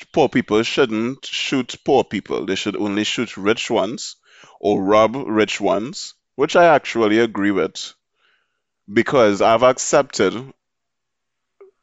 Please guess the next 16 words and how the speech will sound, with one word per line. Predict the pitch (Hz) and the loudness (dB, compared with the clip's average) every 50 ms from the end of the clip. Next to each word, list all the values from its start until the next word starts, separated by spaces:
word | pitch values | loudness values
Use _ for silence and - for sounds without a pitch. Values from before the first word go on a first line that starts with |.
| _ - | _ -8
the | - 117 123 127 - | 0 0 2 2 4
ideal | 120 120 117 120 117 107 101 127 135 147 151 151 151 156 160 165 - _ _ _ _ _ _ _ _ - | 4 4 4 2 0 0 0 2 4 6 6 6 6 6 6 4 2 _ _ _ _ _ _ _ _ 0
is | 117 120 117 107 98 | 2 2 0 -2 -2
bullshit, | 98 110 107 104 101 - - - - - _ - - - _ - | 0 2 2 2 2 0 -4 -6 -8 -10 _ -18 -20 -20 _ -8
that | 104 104 104 98 95 - - - - - - - _ _ _ _ _ - | -2 0 2 2 2 0 -4 -18 -20 -20 -20 -20 _ _ _ _ _ -4
crime | - 170 156 135 123 120 120 123 | 0 2 4 4 4 2 2 0
is | 117 107 | 0 0
wrong | 104 101 101 104 104 104 107 107 | 0 2 4 4 4 4 4 2
and | 110 110 | 0 2
all | - 101 101 101 | 2 2 4 4
of | 104 104 101 | 4 4 4
that. | 113 117 143 160 _ _ _ _ _ _ _ _ _ _ _ _ _ _ _ _ _ _ - - | 4 4 4 2 _ _ _ _ _ _ _ _ _ _ _ _ _ _ _ _ _ _ -10 -4
Crime | - 175 165 143 131 135 135 139 139 139 - _ _ _ _ _ - | 0 2 4 4 4 4 2 0 0 -2 -2 _ _ _ _ _ 2
is | 127 127 127 135 135 139 143 147 147 - - - - _ - 117 | 4 6 6 6 6 4 2 -2 -4 -6 -8 -8 -8 _ 2 4
a | 117 117 110 107 104 104 104 104 117 - _ _ _ _ _ - | 6 6 6 6 6 4 2 0 -4 -10 _ _ _ _ _ -20
feature | - - - - - 185 139 - - - - 110 104 104 107 117 | -20 -20 -12 -4 -2 -2 0 0 -2 -2 2 4 4 4 2 0